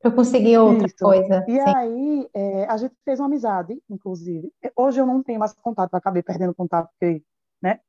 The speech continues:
Speaker 2: eu, antes de eu en-, entender que a gente pode conectar os contatos no Google, tudo isso,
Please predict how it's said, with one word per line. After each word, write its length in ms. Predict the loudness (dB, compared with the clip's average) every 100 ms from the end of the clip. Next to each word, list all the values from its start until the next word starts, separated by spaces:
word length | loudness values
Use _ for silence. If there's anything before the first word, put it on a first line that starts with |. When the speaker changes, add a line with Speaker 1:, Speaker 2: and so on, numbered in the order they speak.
| -6
Speaker 2:
eu, 380 | -2 0 -2 -2
antes 240 | 0 0 0
de 80 | 0
eu 80 |
en-, 160 | 0 -6 -8
entender 540 | 0 0 0 -2 -4 -6 _ _ _ _ _ _ _ -8
que 60 |
a 40 | -6
gente 220 | -6 -6
pode 220 | -6 -6
conectar 280 | -6 -6 -8
os 80 | -10
contatos 320 | -10 -6 0
no 120 | 2
Google, 520 | 4 4 4 4 2
tudo 240 | 2 4 4
isso, 360 | 4 2 -8